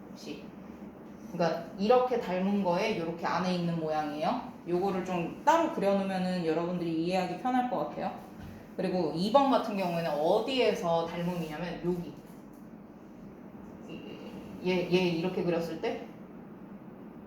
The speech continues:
B, C, E, A,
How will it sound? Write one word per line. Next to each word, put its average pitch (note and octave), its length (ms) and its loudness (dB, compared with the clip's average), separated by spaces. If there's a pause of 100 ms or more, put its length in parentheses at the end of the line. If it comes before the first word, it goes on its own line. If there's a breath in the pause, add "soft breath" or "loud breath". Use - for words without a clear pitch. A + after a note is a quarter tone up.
(120)
B, E3+ 240 -6 (1200)
C, A3 400 -6 (600)
E, E3 240 -4 (960)
A, D#3+ 340 -4